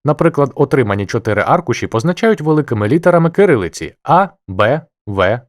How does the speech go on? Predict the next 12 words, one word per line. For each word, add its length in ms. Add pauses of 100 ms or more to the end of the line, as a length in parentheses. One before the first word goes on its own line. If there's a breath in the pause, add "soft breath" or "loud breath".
(180)
Г. 320 (1000)
А 100
ось 280
аркуш 340
топографічної 720
карти 320
масштабом 520
один 300
до 100
п'ятисот 440
тисяч 400
ділиться 640